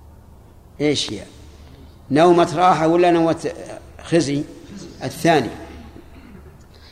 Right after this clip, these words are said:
"ما ثم فوق العرش من رب ولم يتكلم الرحمن بالقرآن".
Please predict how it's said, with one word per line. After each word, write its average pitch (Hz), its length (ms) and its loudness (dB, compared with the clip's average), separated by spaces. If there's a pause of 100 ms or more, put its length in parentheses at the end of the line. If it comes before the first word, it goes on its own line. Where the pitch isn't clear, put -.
(140)
"ما 175 300 6
ثم 180 400 4
فوق 170 320 2
العرش 156 440 2
من 147 220 0
رب 147 340 0
ولم 151 520 2
يتكلم 147 640 0
الرحمن 143 500 -2
بالقرآن". 131 600 -2